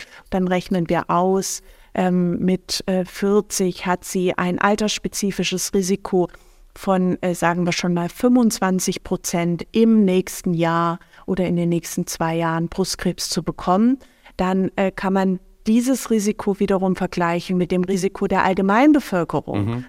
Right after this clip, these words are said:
Speaker 1: das ja natürlich deutlich niedriger liegt.
Speaker 2: Mhm.
Speaker 1: Und so werden diese Entscheidungen relativ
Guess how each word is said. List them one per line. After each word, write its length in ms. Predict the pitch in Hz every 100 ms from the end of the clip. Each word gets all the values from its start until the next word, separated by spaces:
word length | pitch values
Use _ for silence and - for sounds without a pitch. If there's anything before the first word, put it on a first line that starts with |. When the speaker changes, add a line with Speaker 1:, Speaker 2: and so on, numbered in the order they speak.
| -
Speaker 1:
das 160 | 190
ja 140 | 214 196
natürlich 440 | 190 208 202 -
deutlich 580 | 240 247 311 302 247 -
niedriger 500 | 226 277 - 196 170
liegt. 480 | 156 208 - - -
Speaker 2:
Mhm. 280 | 101 120 - -
Speaker 1:
Und 300 | 214 208 -
so 680 | 202 185 190 220 254 285 - -
werden 360 | 175 196 254
diese 240 | 233 220 -
Entscheidungen 960 | 202 - 190 196 233 254 240 240 254 - _ _ -
relativ 880 | 190 190 196 233 233 233 - 214